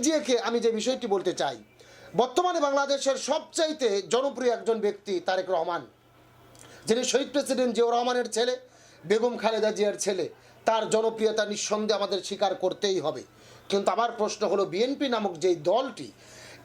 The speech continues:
এই দল বাংলাদেশের তুমুল জনপ্রিয় একটি দল, বাংলাদেশের সব দলের চাইতে জনপ্রিয় একটি দল বাংলাদেশে। কারণ কি? কারণ শহীদ প্রেসিডেন্ট জিয়াউর রহমান ইসলামের পক্ষে কাজ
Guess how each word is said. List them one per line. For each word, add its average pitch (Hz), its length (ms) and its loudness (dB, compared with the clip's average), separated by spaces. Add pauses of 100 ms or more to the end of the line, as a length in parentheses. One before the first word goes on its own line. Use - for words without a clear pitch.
(100)
এই 302 100 2 (160)
দল 269 160 4 (140)
বাংলাদেশের 277 500 0 (100)
তুমুল 349 420 2
জনপ্রিয় 240 500 0
একটি 185 220 -2 (100)
দল, 127 140 0 (480)
বাংলাদেশের 277 540 0 (140)
সব 294 220 2 (100)
দলের 285 280 0
চাইতে 262 300 0
জনপ্রিয় 226 460 0
একটি 214 180 -8 (120)
দল 240 240 2
বাংলাদেশে। 170 500 -4 (140)
কারণ 233 200 0 (120)
কি? 339 100 2 (680)
কারণ 285 240 2 (140)
শহীদ 285 260 0
প্রেসিডেন্ট 285 460 0
জিয়াউর 247 280 2
রহমান 240 280 0
ইসলামের 247 480 -4
পক্ষে 208 240 -6
কাজ 180 220 0